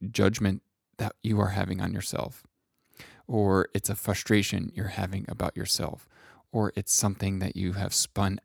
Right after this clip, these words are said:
out over and over again in your own mind. So here is one way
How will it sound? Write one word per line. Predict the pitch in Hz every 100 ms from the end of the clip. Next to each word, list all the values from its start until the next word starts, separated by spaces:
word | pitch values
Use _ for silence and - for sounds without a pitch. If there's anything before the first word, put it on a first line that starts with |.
| -
out | 95 95 - _ _ _
over | - 101 101
and | 90
over | 98 98 92
again | 90 92 -
in | 95
your | 90 - -
own | 113 117 107
mind. | 90 98 87 117 - _ _ _ - - -
So | - 113 107 101 _ _ _ _ _ _
here | - 135 151 -
is | 110 107
one | 113 110 101 98 98
way | 101 117 101 92 107